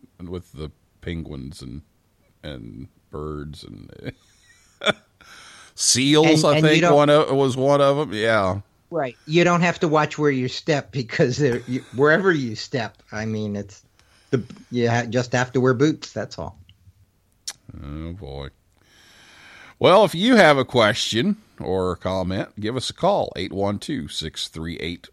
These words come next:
Speaker 1: four two six one is the number, or, uh, you can send something in by, um,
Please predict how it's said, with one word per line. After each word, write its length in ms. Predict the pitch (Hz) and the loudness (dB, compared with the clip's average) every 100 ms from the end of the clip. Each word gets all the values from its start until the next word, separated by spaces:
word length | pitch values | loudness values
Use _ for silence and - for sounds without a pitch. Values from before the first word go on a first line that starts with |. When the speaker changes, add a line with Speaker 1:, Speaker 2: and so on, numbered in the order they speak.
| _ | _
Speaker 1:
four 440 | - 78 85 87 | -18 -12 -8 -8
two 360 | 87 - 92 87 | -8 -10 -8 -8
six 440 | - 92 - - | -10 -10 -12 -14
one 440 | 78 82 98 104 101 | -12 -10 -8 -8 -8
is 320 | 92 98 - | -8 -8 -8
the 120 | 82 | -10
number, 420 | 85 139 160 165 | -8 -8 -10 -12
or, 480 | 185 76 73 76 69 | -8 -8 -8 -10 -12
uh, 160 | 69 78 _ _ _ _ _ _ - | -12 -16 _ _ _ _ _ _ -20
you 80 | |
can 160 | - 139 | -12 -10
send 260 | - 143 120 | -6 -4 -4
something 380 | 127 110 107 | -4 -4 -4
in 220 | 98 98 90 | -4 -4 -4
by, 380 | 82 82 82 | -4 -4 -6
um, 320 | 76 76 71 | -8 -10 -12